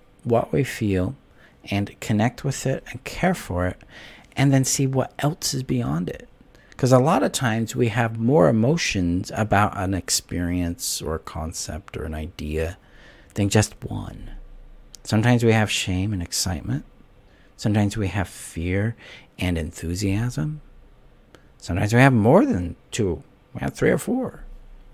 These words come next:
And with legitimization, it allows us to start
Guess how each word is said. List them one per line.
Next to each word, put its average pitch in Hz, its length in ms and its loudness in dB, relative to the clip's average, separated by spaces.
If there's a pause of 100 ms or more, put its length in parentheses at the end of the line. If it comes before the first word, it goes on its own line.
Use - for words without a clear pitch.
(1200)
And 104 260 -2 (240)
with 131 180 -2
legitimization, 139 1000 2
it 113 100 -4
allows 120 380 2
us 123 120 -2
to 104 120 -6
start 104 320 -2